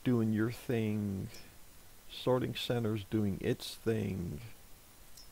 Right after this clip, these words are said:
You are burning through the wool. Okay, you're making sacks. That's a good thing. Straw processing, we need to sell some shit off.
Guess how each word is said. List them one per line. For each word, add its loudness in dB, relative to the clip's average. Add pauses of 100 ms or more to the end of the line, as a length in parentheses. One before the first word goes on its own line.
(800)
You 2
are 4 (2500)
burning 6
through 2
the 4
wool. 4 (840)
Okay, 0
you're 4
making 4
sacks. 2
That's -2
a -10
good 2
thing. -6 (1400)
Straw 0
processing, 2
we 6
need 4
to -2
sell 2
some -4
shit -2
off. 2